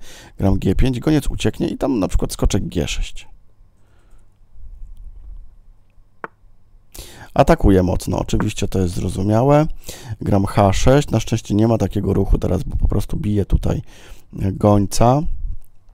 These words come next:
Ale, e, to też tak psychologicznie działa na zawodniku. Zobaczcie, że szybko się rzucają na mnie.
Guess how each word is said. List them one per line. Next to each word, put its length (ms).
Ale, 280
e, 200
to 100
też 140
tak 180
psychologicznie 680
działa 220
na 100
zawodniku. 500
Zobaczcie, 380
że 80
szybko 420
się 140
rzucają 420
na 100
mnie. 200